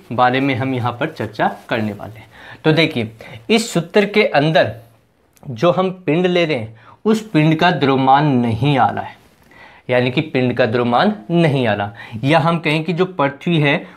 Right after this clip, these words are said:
उसका द्रव्यमान भी यहाँ नहीं होगा, लेकिन हम यहाँ पर बात करें पिंड के द्रव्यमान की। तो जो वीई है, जो प्लायन वेग है, वो किस पर निर्भर नहीं करता? पिंड के द्रव्यमान पर, पिंड के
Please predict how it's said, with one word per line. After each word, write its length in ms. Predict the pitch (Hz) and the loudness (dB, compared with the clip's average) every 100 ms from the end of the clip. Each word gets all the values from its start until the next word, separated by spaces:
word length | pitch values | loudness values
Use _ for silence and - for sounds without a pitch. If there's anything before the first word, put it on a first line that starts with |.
| - | -8
उसका 240 | 139 - 151 | -6 -2 0
द्रव्यमान 440 | 151 151 147 151 | 0 0 0 0
भी 100 | 160 | 0
यहाँ 280 | 143 127 139 | 0 -2 -2
नहीं 160 | 151 151 | 0 0
होगा, 240 | 143 156 - 143 113 | -2 -4 -8 -14 -4
लेकिन 260 | 135 156 156 | -2 0 0
हम 220 | 151 170 | 0 0
यहाँ 200 | 135 135 | 0 -2
पर 140 | 143 | -2
बात 280 | 123 120 117 | -2 -2 -2
करें 300 | 127 165 180 | -4 -4 -2
पिंड 260 | 127 120 113 | -2 -2 0
के 100 | 190 | -2
द्रव्यमान 460 | 190 123 110 104 104 | 0 0 2 0 -4
की। 220 | - 107 - - - | -10 -12 -12 -18 -2
तो 60 | 147 | 0
जो 160 | 139 190 | 4 2
वीई 800 | 131 113 139 185 208 190 196 185 | 2 -2 0 2 0 0 2 4
है, 160 | 143 | 2
जो 160 | 120 156 | 2 0
प्लायन 540 | 160 - 135 139 180 175 | -2 -2 0 2 2 0
वेग 360 | 139 151 160 | 2 2 0
है, 320 | 131 113 - _ _ _ _ | -2 -6 -10 _ _ _ _
वो 140 | 131 180 | -4 -2
किस 240 | - 170 | 0 -2
पर 160 | - 196 | 2 4
निर्भर 320 | 190 170 175 | 4 4 4
नहीं 140 | 185 | 4
करता? 340 | 175 165 160 120 107 - - _ _ - | 2 0 0 -2 -2 -10 -20 _ _ 0
पिंड 300 | 151 165 165 | 2 2 2
के 100 | 156 | 0
द्रव्यमान 580 | 135 135 131 127 120 120 | 0 0 0 0 0 -2
पर, 220 | 120 139 220 - _ _ _ _ _ - | -2 -2 -2 -8 _ _ _ _ _ 0
पिंड 300 | 147 156 156 | 4 4 2
के 320 | 135 127 | 2 2